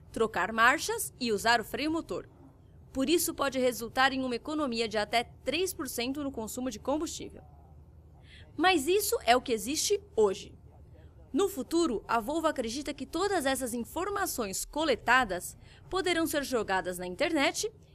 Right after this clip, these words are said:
e, por exemplo, alguém que nunca fez a descida da serra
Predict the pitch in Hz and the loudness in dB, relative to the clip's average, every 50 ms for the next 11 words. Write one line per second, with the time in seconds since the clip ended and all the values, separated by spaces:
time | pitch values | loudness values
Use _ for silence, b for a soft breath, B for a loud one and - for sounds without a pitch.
0 | b b b b b 370 359 - 415 415 427 415 330 277 247 196 175 - 190 180 | b b b b b -4 -2 2 2 2 4 4 4 4 2 2 0 -4 -10 -12
1 | - - - - 226 240 226 247 269 269 269 262 247 254 262 339 440 466 - 427 | -14 -6 0 2 2 2 2 2 -2 -2 -2 -2 0 2 4 4 4 2 0 -2
2 | 359 - - 208 196 196 196 180 175 180 175 - 175 165 170 165 180 180 - 277 | 0 2 2 2 2 2 0 -4 -4 -4 -6 -6 -6 -6 -4 -4 -4 -4 -2 -2
3 | 339 370 320 262 196 | 0 0 0 0 -2